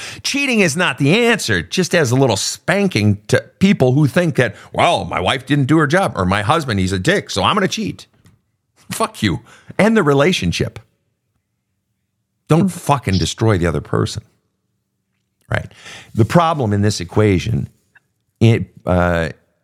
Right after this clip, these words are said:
isn't just the jealousy. It's that you are preconditioned to believe that I must have done something wrong, that if somebody hurts me,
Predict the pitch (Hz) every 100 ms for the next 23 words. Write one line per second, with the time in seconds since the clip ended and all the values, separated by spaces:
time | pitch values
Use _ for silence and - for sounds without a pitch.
0 | _ _ - 147 131 117 95 101 - -
1 | 98 107 127 73 76 - - 85 107 90
2 | 80 - 120 98 80 104 - 73 65 80
3 | 80 78 135 139 - - - _ - -
4 | 95 98 104 92 - 80 80 71 - 71
5 | 69 64 64 58 69 - - 104 143 151
6 | 107 95 92 - 71 69